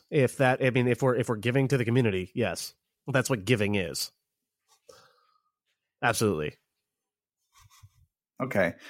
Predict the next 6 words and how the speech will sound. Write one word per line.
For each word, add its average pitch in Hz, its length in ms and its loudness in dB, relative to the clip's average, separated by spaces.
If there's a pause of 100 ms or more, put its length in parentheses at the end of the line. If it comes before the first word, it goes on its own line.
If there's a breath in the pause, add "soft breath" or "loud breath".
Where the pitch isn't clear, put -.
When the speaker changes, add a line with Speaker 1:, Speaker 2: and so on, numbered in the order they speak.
(440 loud breath)
Speaker 2:
When 123 180 8
we 127 120 10
talk 151 340 2
about 104 360 2
that, 95 340 0 (2750)
why 147 840 6